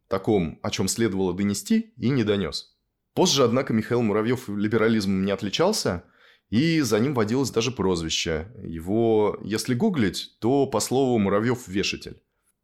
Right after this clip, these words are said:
На самом деле, к тому моменту, когда он это прозвище получил, он никого еще не вешал. Он действительно был в некотором роде специалистом по подавлению польских восстаний,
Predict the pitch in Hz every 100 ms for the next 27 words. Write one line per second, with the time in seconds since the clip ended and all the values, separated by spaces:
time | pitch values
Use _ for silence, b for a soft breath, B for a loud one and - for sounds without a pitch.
0 | - 104 110 156 156 120 120 127 113 107
1 | 98 - 98 101 98 113 120 110 120 107
2 | 95 101 104 110 104 98 120 110 101 -
3 | 107 117 - 220 147 139 113 110 110 123
4 | - 113 107 101 85 - - - b b
5 | b 127 165 123 - 160 127 117 110 104
6 | 95 90 131 117 110 110 107 107 113 98
7 | 98 92 117 - 117 117 - 87 82 98
8 | 98 87 90 101 104 92 87 107 95 -
9 | - 90 - 196 151 82